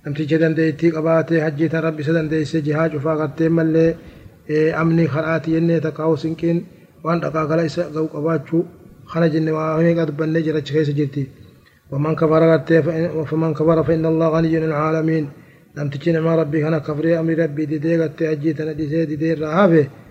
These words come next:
Rabbiin ilma namarraa duroomsa jee, makhluuqa sarraa jabbiin kaa alama cufarraa dureessa jee. Ammallee akkas jee gartee Rabbiin ilma namarraa Rabbiin haajaatti qabu uumaa sarraa cufa,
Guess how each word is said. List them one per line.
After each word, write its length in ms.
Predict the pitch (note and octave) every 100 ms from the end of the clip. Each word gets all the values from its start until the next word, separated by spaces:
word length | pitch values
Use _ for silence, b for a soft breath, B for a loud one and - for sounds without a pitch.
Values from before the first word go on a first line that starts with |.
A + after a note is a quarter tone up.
| B -
Rabbiin 380 | C#3+ C#3+ E3 E3
ilma 200 | D#3 D#3+
namarraa 360 | E3 D#3+ D#3+ D3+
duroomsa 380 | D#3+ D#3+ D3
jee, 180 | D#3 D#3+
makhluuqa 400 | D3+ D3 E3 D#3+
sarraa 300 | C#3+ D#3 D#3
jabbiin 300 | D#3 D#3+ D#3+
kaa 160 | D#3+ D#3+
alama 180 | D#3 E3
cufarraa 360 | C#3+ D#3 D#3+ D#3+
dureessa 340 | D#3+ E3 D3
jee. 180 | D#3+ D3+ - B B B B B - - D#3 - E3 - - - - - - - - - - - - - - - - - - - - - - - - - - - - - - - - -
Ammallee 640 | D3 D#3+ E3 E3 E3 F3 - - - - - - - - - -
akkas 260 | - D#3 -
jee 100 | D#3+
gartee 300 | F#3 - E3
Rabbiin 300 | D#3+ D#3+ E3+
ilma 160 | E3 E3
namarraa 380 | E3 E3 D#3+
Rabbiin 260 | E3 E3 D#3+
haajaatti 460 | D3+ D3+ E3 - E3+
qabu 180 | D3+ D#3 D#3+ -
uumaa 240 | D#3+ E3 D#3+
sarraa 300 | E3+ D#3+ D#3+
cufa, 180 | -